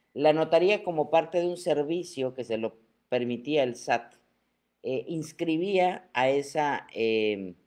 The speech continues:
a esa empresa al sat, ¿no?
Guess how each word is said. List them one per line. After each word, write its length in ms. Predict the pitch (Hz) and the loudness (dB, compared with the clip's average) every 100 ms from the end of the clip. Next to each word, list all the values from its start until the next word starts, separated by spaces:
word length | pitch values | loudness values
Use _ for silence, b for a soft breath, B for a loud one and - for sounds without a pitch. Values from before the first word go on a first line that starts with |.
| _ _ _ - - _ _ _ _ - | _ _ _ -20 -20 _ _ _ _ -2
a 160 | 123 | 2
esa 640 | 143 143 156 147 135 113 - - - - | 2 2 4 4 4 0 -8 -20 -18 -8
empresa 760 | 127 131 170 160 139 151 101 92 _ - | -6 -2 4 6 4 0 -4 -8 _ -4
al 180 | 127 | -4
sat, 360 | 127 202 196 - _ _ - | -2 -4 -6 -10 _ _ -18
¿no? 320 | 147 185 | -14 -12